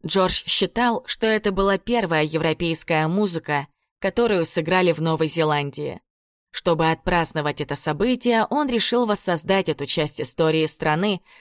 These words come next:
сыграв с друзьями на волынке, флейте и барабанах в Даске Саунд. Также Джордж написал либретто для композиции Энтони Ричи «From the Sanjay Matchers».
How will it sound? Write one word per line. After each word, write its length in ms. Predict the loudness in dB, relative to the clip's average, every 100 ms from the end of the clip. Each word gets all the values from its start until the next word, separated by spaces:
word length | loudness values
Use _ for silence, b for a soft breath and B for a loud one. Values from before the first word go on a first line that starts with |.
| b
сыграв 420 | -2 -2 2 0
с 60 | 0
друзьями 480 | -2 0 2 2 2
на 160 | 0
волынке, 760 | 2 2 2 0 -2 -6 -8 -8 _ _
флейте 720 | -6 0 2 2 -2 -8 -10 -12 _ -8
и 160 | -2 2
барабанах 800 | 2 2 2 2 2 0 -4 -18 _
в 100 | -4
Даске 400 | 0 0 0 -4
Саунд. 640 | -2 0 0 0 -6 -12 _ _ _ _ _ _ _ -4
Также 400 | 0 0 0 -4
Джордж 500 | -2 0 0 0 -6 -4
написал 480 | -2 0 0 2 4
либретто 580 | 2 2 0 -2 -4 -2
для 160 | -2
композиции 880 | -2 -4 0 -2 0 -2 0 0 0
Энтони 520 | 0 -2 0 0 2 0
Ричи 480 | -2 -2 -2 -4 -6 b b -14
«From 300 | -2 2 2
the 180 | 2
Sanjay 560 | 0 0 0 0 0 0
Matchers». 720 | 0 -2 -2 -6 -8 -10 -12